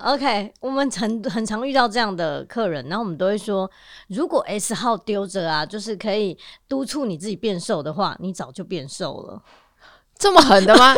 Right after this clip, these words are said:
Speaker 1: <laughs>
Speaker 2: 你可以讲这么直接的话，
Speaker 1: 可以。
Speaker 2: 对客-，你还有生意吧？
Speaker 1: 我，我生意很好，然后但是他们听完就觉得，“对，我就是需要你这种一针见血。”我现在突然知道了，有水鬼的货啊，在我以前可以穿S号的时候，我那时候有美过，这样就可以了。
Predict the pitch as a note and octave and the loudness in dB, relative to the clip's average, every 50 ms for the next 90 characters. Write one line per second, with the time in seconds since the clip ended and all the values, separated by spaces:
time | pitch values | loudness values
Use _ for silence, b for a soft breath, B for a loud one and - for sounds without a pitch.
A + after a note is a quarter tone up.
0 | - - - - A#3+ A3+ - D#4 F4+ F#4 F#4+ G#4+ F#4+ A#3 A3 G#3+ - F#4+ F4+ D#4 | 2 0 -2 0 0 6 8 8 8 8 6 8 8 8 8 8 4 4 4 4
1 | C4+ A3 A#3+ B3+ A#3 - E4 D4 C4 C4 C#4 E4 C#4 C4 A#4 - C5 C5 C5 C5 | 4 4 0 2 4 4 6 6 6 6 8 8 8 10 10 10 10 12 12 12
2 | C5 G4+ F#4 D#4 B3+ G3+ A3 A3 A#3+ D4 F4 - - - C#4 C4+ C4+ C#4+ C#4+ B3+ | 12 12 10 8 6 4 4 4 6 8 8 8 8 8 6 6 6 4 0 0
3 | A3 F3+ - G2 C2 - C4 F4+ G4 G4+ F4 E4 - G4+ A4 A4+ F#4 D#4 D#4+ E4+ | 0 0 -2 -2 0 2 4 4 4 4 2 2 2 4 6 6 6 8 10 10
4 | D#4 B3+ G3 D3+ E3 G3 C4 D#4 E4 C#4 E4+ F4 E4 D4 D4+ C#4 B3+ A3+ B3+ C#4 | 10 10 10 6 4 2 0 2 2 2 0 0 0 -2 -4 -4 -2 -4 -4 -2
5 | C#4 A3+ G3 F3+ A3 A3+ G#3+ A#3 G3+ - B B B B B _ - G#4 G#4+ G4+ | -2 -4 -2 -2 -4 -4 -2 -4 -6 -6 B B B B B _ 2 4 4 4
6 | E4+ C4 G3+ - B3+ A#3 - F#4 F#4 - F#4 F4 - - D4 E4 F4 E4+ D4 A3+ | 4 2 0 -2 -4 -2 0 0 0 0 0 -2 -4 -2 0 0 2 2 0 -2
7 | G3+ A3 E4 B3 C#4 A3+ - _ - - - - D4 C4 C4+ B3 - E4+ C4+ A#3 | -2 -2 -2 -2 -2 -2 -2 _ -10 -8 -2 -2 0 0 0 0 0 0 0 0
8 | G#3 - A3 F#3 D3+ - B B B B _ A#3+ G#3+ E4 F4+ E4+ - C#4+ D#4 B3+ | -2 -4 -6 -6 -6 -8 B B B B _ -10 -8 -6 -6 -6 -6 -6 -6 -6
9 | G#3+ G#3 F3 G3+ A3 A3 B3 B3+ A3+ G3+ F#3 E3+ D3+ - _ C4 A#3 - - F4 | -6 -8 -10 -14 -8 -4 -4 -2 -2 -2 -4 -6 -8 -10 _ -8 -6 -4 -2 -2
10 | E4 - - G3 D3+ - D#3+ D3+ G3 A#3 G#3+ F3 - - - - D#4 D4+ A#3 G#3+ | -2 -2 -2 -4 -4 -4 -6 -4 -2 -2 -2 -2 -4 -4 -2 0 0 2 2 0
11 | A3 G#3 F3+ D#3 F#3 F3+ E3+ F#3 F#3 - B3 G#3 - G#3+ G#3 - - F3+ - F3 | -2 -4 -6 -8 -8 -6 -6 -6 -2 -2 -2 -2 -2 -4 -4 -4 -4 -6 -6 -8
12 | F3+ F#3+ A3+ F3 D#3 - - F3 D3+ G#3 G3 E3+ B B B B B B - A3+ | -4 -4 -4 -4 -4 -6 -8 -8 -2 -2 -2 -2 B B B B B B -4 0
13 | A#3 C4+ D#4 D4 - G#3 G#3 A3 G#3+ G3 G#3+ G#3+ F#3+ D#3 D3 D3 G3+ G#3 F#3+ D3+ | 2 2 2 0 0 -2 -2 -2 0 -2 -2 -2 -4 -6 -4 -4 -2 -2 -2 -4
14 | - - B3+ A#3 G#3+ - F#3+ F3 F3 E3 D#3 E3 D3+ C3 - | -6 -6 -6 -6 -4 -6 -6 -6 -6 -4 -4 -4 -6 -6 -10